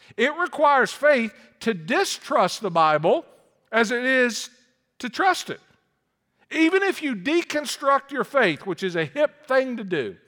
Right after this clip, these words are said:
by hipster spiritual leaders today, you still have to construct something else to build your life on. <clears throat> I've said it multiple times here. Even if this is not true,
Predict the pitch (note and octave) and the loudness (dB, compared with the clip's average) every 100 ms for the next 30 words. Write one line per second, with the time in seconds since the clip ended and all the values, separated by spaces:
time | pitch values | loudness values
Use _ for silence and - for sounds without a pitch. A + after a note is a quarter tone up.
0 | _ _ _ D3 D#3 D3+ G3+ G3+ - G#3+ | _ _ _ 2 2 2 -2 -4 -6 -6
1 | - - A3 G#3 - F#3+ E3 F3 E3+ D3+ | -8 -10 -4 -4 -4 -8 -6 -6 -4 -6
2 | C3+ - C#3+ C3+ G2 - _ _ - G3 | -8 -10 -2 -2 -2 -10 _ _ -6 -2
3 | A3 - F4 D4+ C4+ A#3+ G3+ - - F4 | -2 2 2 4 2 0 -4 -6 -6 -4
4 | F4+ - B3+ F3+ - G3+ F#3 - D#3+ A#3+ | -4 -4 -2 -2 -2 -4 -4 -4 -2 0
5 | D#4 F3+ F#3 - _ _ _ _ - G3 | 0 -2 -8 -16 _ _ _ _ -4 0
6 | F3+ A3+ G#3 G#3 G3 E3+ D#3+ C#4 G3+ F#2+ | 4 2 4 2 4 2 2 0 0 -4
7 | _ _ _ _ - B3+ G#3+ - _ _ | _ _ _ _ -8 -6 -8 -14 _ _
8 | _ _ - - F3 A3 G#3+ F3 G3 G#3+ | _ _ -10 -4 -2 0 0 2 0 0
9 | G#3+ F3 - F#3 G#3 F#3+ - A2+ E2+ _ | -2 -6 -4 -2 -2 -2 -4 -8 -10 _
10 | _ _ _ A#3 B3+ E4 E4 D4 G#3 C#4+ | _ _ _ -2 0 0 2 2 2 -2
11 | A#3+ C#4+ G3+ B3 G#3+ - G#3+ C#3 | -2 -4 -2 0 -2 -4 -4 -4